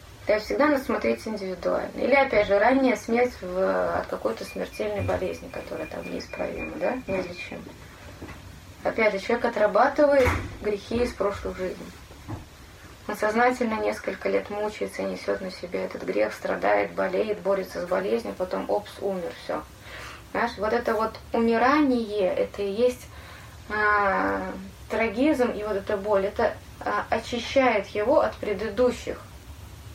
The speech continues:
наслоений, из-за которых он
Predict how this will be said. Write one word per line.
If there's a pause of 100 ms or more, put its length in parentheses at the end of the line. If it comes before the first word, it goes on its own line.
(160)
наслоений,
из-за
которых
он